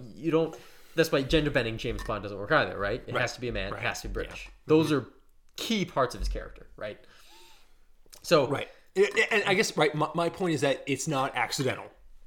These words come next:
Speaker 2: And, and you're trying to say it is accidental, and
Speaker 1: I,
Speaker 2: that, that
Speaker 1: I'm
Speaker 2: it's
Speaker 1: not
Speaker 2: based
Speaker 1: saying
Speaker 2: on,
Speaker 1: it's
Speaker 2: based on
Speaker 1: his.
Speaker 2: merits.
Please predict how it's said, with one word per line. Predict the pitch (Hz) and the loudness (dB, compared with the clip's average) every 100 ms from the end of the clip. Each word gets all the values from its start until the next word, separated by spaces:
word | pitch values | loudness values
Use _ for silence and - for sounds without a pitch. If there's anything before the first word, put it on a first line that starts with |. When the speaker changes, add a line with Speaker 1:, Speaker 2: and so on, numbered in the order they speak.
| - | 0
Speaker 2:
And, | 143 160 | 2 2
and | 143 | 2
you're | 143 165 | 2 2
trying | 160 196 | 0 0
to | |
say | 143 120 | 2 0
it | - 127 | 0 2
is | 123 110 | 2 2
accidental, | 101 - 107 95 | -2 -4 -6 -4
and | - | 2
Speaker 1:
I, | 185 110 | 4 4
Speaker 2:
that, | |
that | 120 | 4
Speaker 1:
I'm | 123 | 4
Speaker 2:
it's | 208 | 6
Speaker 1:
not | 151 | 8
Speaker 2:
based | 151 - | 8 6
Speaker 1:
saying | 127 208 | 4 4
Speaker 2:
on, | 135 | 2
Speaker 1:
it's | 147 | 4
Speaker 2:
based | - 196 160 | 6 8 8
on | 110 | 6
Speaker 1:
his. | |
Speaker 2:
merits. | 135 127 101 - - | 4 4 2 -2 -4